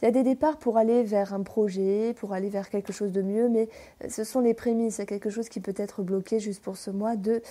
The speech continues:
euh, janvier deux mille vingt. Le chien nous parle ici de bonne ambiance, de fidélité, d'écoute, de conseils, euh, de bonne énergie,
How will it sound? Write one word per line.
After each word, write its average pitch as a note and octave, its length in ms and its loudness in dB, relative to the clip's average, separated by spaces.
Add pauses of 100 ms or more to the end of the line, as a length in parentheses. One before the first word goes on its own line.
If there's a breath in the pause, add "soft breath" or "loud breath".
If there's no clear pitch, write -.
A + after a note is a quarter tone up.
(360 loud breath)
euh, G3 400 0
janvier A#3 440 4
deux A#3+ 80 4
mille A3 180 2
vingt. E3 160 -6 (540 loud breath)
Le A#3+ 160 6
chien B3+ 500 2
nous A#3+ 100 2
parle A3 220 -2
ici G#3 220 -4
de G#3 100 2
bonne G3 220 -2
ambiance, F#3 560 -6
de F#3+ 160 -4
fidélité, F#3+ 920 0
d'écoute, G3 560 -2
de F3+ 140 -4
conseils, F3+ 680 -2 (360 loud breath)
euh, - 200 0
de F#3+ 120 0
bonne A#3+ 280 4
énergie, G#3+ 720 0